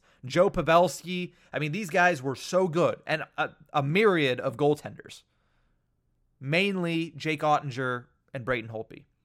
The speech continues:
So there's Dallas. There's Winnipeg, who we've seen up in the top of this division, we've seen fall down.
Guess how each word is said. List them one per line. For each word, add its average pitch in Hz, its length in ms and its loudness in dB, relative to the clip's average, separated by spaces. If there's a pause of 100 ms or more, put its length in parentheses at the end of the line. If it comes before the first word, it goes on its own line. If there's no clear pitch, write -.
(840)
So 180 120 -2
there's 175 200 -2
Dallas. 151 440 0 (220)
There's 202 220 4
Winnipeg, 160 580 -4 (1120)
who 190 100 -4
we've 185 220 -2
seen 143 460 -6 (600)
up 175 200 2
in 160 40 -4
the 156 80 -4
top 143 220 2
of 135 60 -4
this 135 120 -4
division, 151 460 -2
we've 143 160 -4
seen 147 360 -2 (200)
fall 156 320 2
down. 170 420 4